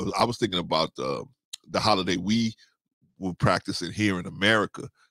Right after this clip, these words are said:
but Vogoda was trying to, um, school me on another, uh, Jewish holiday, man.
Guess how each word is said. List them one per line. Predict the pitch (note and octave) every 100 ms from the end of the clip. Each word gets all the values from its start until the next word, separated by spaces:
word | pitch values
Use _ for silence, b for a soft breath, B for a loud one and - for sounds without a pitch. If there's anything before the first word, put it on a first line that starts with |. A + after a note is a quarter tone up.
| _ _
but | F#2+
Vogoda | F2+ F2+ G#2 G2
was | F2+
trying | - F2+
to, | D#2 F2 -
um, | F2+ F2+ - - _ _ -
school | - A2+ G#2
me | F#2+
on | F#2 F#2
another, | F2 G2 F2+ D#2 -
uh, | -
Jewish | C#2+ F2 E2+ D2+
holiday, | F2 D#2+ D#2+ D#2+
man. | E2 E2+